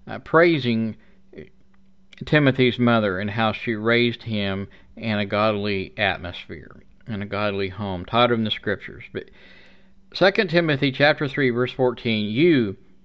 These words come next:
however, continue in the things you have learned and become convinced of,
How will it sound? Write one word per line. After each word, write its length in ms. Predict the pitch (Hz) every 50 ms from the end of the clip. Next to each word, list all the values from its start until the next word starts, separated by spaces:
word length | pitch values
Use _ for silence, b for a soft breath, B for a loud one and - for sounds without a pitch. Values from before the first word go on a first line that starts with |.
| -
however, 580 | - - 113 107 107 104 98 92 85 82 - - - - b b b b b b b b b -
continue 580 | - 123 120 - - 151 160 170 185 202 208
in 120 | 208 208 208
the 120 | 214 208
things 540 | - - 151 127 120 117 117 117 117 110 -
you 100 | 120 117
have 200 | 110 117 117 110
learned 580 | 110 110 117 127 131 139 143 156 160 170 175 - - - - - - - - - - - - - - - - - - - - - - - - - - - - - - - - - - -
and 200 | - 131 123 123
become 640 | 120 120 110 - - 127 127 131 135 135 139 143 139
convinced 760 | 135 - - 123 120 113 107 117 117 113 117 - - - -
of, 460 | - 127 110 101 95 85 - - -